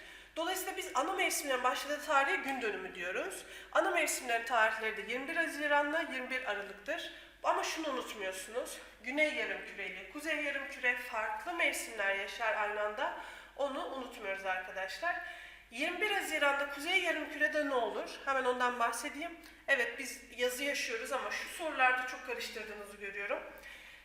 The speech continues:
Yirmi bir Haziran'da kuzey yarımküre, yani Türkiye'nin bulunduğu kuzey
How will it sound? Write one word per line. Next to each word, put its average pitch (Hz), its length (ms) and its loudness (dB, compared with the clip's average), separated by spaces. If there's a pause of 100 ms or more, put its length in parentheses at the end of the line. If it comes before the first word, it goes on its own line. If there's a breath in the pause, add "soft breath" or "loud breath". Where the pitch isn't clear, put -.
(140)
Yirmi 339 240 0
bir 392 100 2
Haziran'da 214 640 2
kuzey 339 300 2
yarımküre, 262 480 4
yani 269 260 6
Türkiye'nin 226 600 -4
bulunduğu 220 420 -4
kuzey 254 260 -2